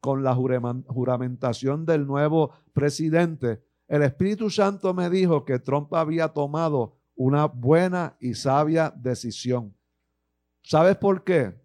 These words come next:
Porque todos los medios ya habían anticipado que él no iba a aceptar las elecciones, que él iba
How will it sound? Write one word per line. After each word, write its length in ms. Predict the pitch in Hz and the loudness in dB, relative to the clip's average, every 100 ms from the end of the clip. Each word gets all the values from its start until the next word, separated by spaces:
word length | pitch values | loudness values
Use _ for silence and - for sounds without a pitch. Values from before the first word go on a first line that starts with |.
| _ _ _ _ _ | _ _ _ _ _
Porque 320 | - 143 151 151 | -2 -2 2 2
todos 360 | 175 190 220 | 6 8 8
los 180 | 226 196 | 6 2
medios 680 | 196 202 190 139 120 - - | 0 0 0 -2 -4 -6 -14
ya 260 | 127 139 160 | -2 2 2
habían 340 | 180 196 190 | 2 0 0
anticipado 920 | 190 180 - 190 185 175 180 180 156 131 | -4 -6 -10 -10 -8 -4 0 2 0 -2
que 100 | 139 | -4
él 140 | 151 | -4
no 180 | 170 175 | -4 -4
iba 280 | 180 180 165 | -4 -4 -4
a 180 | 147 | -4
aceptar 580 | 139 - 139 _ 165 175 | -6 -6 -10 _ 0 0
las 220 | 175 135 | 2 0
elecciones, 640 | 131 123 120 127 135 127 98 _ _ _ _ _ _ | -2 -4 -8 -6 -4 -6 -12 _ _ _ _ _ _
que 320 | 151 139 147 | -2 0 2
él 160 | 180 190 | 0 0
iba 580 | 196 214 196 151 135 | -4 0 2 2 0